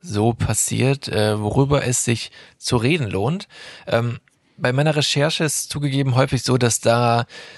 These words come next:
auch mal die am clickbaitiesten formulierte Überschrift gewinnt. <laughs> So kommen wir zu News Nummer eins. <laughs> Ähm,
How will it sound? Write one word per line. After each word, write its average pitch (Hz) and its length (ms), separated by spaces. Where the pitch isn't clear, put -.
auch 113 200
mal 113 400
die 107 520
am 110 380
clickbaitiesten 135 1800
formulierte 120 1000
Überschrift 139 600
gewinnt. 165 460
<laughs> - 20
So - 240
kommen 123 400
wir 113 180
zu 143 400
News 110 540
Nummer 90 220
eins. 233 440
<laughs> - 320
Ähm, 135 340